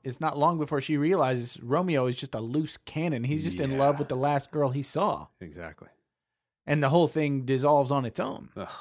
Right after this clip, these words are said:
Speaker 2: So, Hannah, my daughter, brought over the new, I don't know if they're calling him a boyfriend, but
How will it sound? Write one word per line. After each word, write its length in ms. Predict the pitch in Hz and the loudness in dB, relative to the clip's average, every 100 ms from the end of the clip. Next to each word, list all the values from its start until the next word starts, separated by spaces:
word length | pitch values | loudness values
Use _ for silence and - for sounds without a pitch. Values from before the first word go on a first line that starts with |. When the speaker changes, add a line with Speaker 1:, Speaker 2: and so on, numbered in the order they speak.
| - _ _ _ _ | -20 _ _ _ _
Speaker 2:
So, 520 | - 170 135 123 113 _ _ _ _ _ _ _ _ _ _ _ _ _ _ - - _ _ _ _ _ _ _ _ | 8 8 8 4 0 _ _ _ _ _ _ _ _ _ _ _ _ _ _ -20 -20 _ _ _ _ _ _ _ _
Hannah, 420 | 170 160 127 107 110 | 0 0 0 -2 -6
my 140 | 110 | -4
daughter, 520 | 104 92 87 82 82 - | -2 -2 -4 -8 -12 -16
brought 420 | 107 110 104 98 | -4 2 2 2
over 600 | 95 95 92 85 82 73 _ _ _ _ | -2 -4 -6 -8 -10 -16 _ _ _ _
the 320 | 107 95 95 95 | -18 -18 -12 -10
new, 500 | 92 87 87 80 76 _ _ _ _ - | -8 -10 -12 -14 -20 _ _ _ _ -18
I 60 | |
don't 120 | 90 87 | -14 -12
know 100 | 85 | -12
if 120 | - | -12
they're 220 | 87 80 | -12 -12
calling 760 | - 139 139 139 131 127 123 110 | -6 -2 0 0 -4 -4 -6 -6
him 180 | 123 113 | -6 -4
a 40 | |
boyfriend, 760 | 110 107 107 110 95 95 92 87 | -2 -2 -2 -6 -8 -10 -12 -10
but 200 | 95 | -10